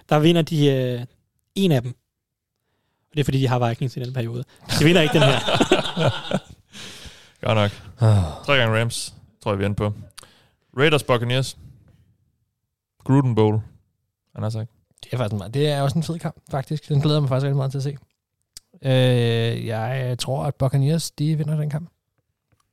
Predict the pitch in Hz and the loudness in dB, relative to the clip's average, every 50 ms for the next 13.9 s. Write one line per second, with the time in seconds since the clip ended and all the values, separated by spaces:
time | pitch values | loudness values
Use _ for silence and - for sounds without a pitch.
0 | _ _ _ _ _ _ _ _ _ _ _ _ _ _ _ - 220 147 135 127 | _ _ _ _ _ _ _ _ _ _ _ _ _ _ _ -20 -10 -4 -2 0
1 | 120 135 139 147 156 151 151 151 147 135 135 131 131 123 120 120 - 139 127 - | 2 4 4 6 6 6 6 6 4 4 4 2 2 2 0 -2 -4 -6 -8 -4
2 | - 139 147 160 - - 165 156 151 151 - - 139 131 120 - 156 147 147 135 | -4 -4 -4 -4 -4 -4 -2 -2 -2 -2 -2 -4 -4 -4 -2 0 0 0 2 4
3 | 127 139 151 156 156 - - - _ - _ _ _ _ _ _ _ _ _ _ | 4 4 2 0 -2 -4 -8 -16 _ -20 _ _ _ _ _ _ _ _ _ _
4 | _ _ _ _ _ _ - - 143 120 143 147 147 139 135 135 131 131 127 123 | _ _ _ _ _ _ -4 -4 -2 2 4 4 6 6 6 6 6 6 4 2
5 | 123 127 127 123 - - 139 123 131 123 117 120 120 127 127 120 - - 131 127 | -2 -4 -6 -6 -4 -4 -2 0 0 2 2 2 4 4 2 2 0 -6 -6 -2
6 | 123 123 123 117 117 117 117 - 135 131 127 135 131 139 135 131 131 123 127 131 | -2 0 -2 -2 -4 -6 -2 0 2 2 2 0 -2 -2 -4 -4 -4 -4 -6 -6
7 | 147 156 - - - - 160 135 - - 147 131 123 - 139 131 123 120 123 - | -8 -10 -10 -8 -6 -4 -4 -4 -2 -2 -2 -2 -2 -2 -4 -4 -4 -4 -4 -2
8 | - - 165 165 - 156 151 - 151 127 127 127 - 139 123 - - 131 123 123 | 2 2 2 4 2 -2 -2 -2 -4 -4 -4 -4 -2 -2 -4 -2 -2 -2 -2 -2
9 | 123 - _ _ _ _ _ _ _ _ _ _ - 147 - 135 131 120 - - | -2 -4 _ _ _ _ _ _ _ _ _ _ -6 -2 2 4 2 2 2 0
10 | 123 117 113 117 117 123 120 113 - - 117 127 135 123 - - 139 131 120 131 | -4 -4 -4 -4 -4 -4 -4 -4 -4 -6 -6 -6 -8 -10 -10 -4 0 2 4 4
11 | 143 147 131 123 120 123 127 117 117 120 117 120 120 113 107 104 - 113 117 123 | 6 6 4 4 2 0 -2 0 0 0 2 4 4 4 2 0 -2 -4 -4 -4
12 | 127 - _ _ _ _ - 170 190 151 147 - - 147 147 135 135 156 165 139 | -4 -8 _ _ _ _ -2 0 0 2 2 2 2 2 2 2 0 0 0 0
13 | - 147 135 120 127 127 123 123 127 127 135 127 123 127 127 120 - | -2 -4 -4 -2 0 2 2 2 2 2 0 -2 -2 -2 -2 -4 -6